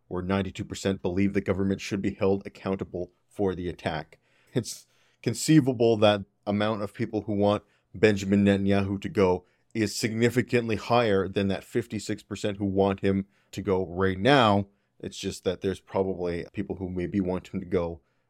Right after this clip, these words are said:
a little bit later, <laughs> maybe not necessarily right now. And can you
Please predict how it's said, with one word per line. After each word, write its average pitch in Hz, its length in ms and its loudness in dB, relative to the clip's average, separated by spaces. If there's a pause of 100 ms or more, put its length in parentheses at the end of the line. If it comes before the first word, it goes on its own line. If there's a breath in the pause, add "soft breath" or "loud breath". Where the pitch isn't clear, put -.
a - 60 -6
little 190 180 8
bit 143 100 -2
later, 131 460 6
<laughs> - 60 -16
maybe 151 220 4
not 139 180 4
necessarily 117 640 0
right 104 300 2
now. 87 340 0 (1400)
And 113 160 -2
can 123 160 -2
you 139 300 4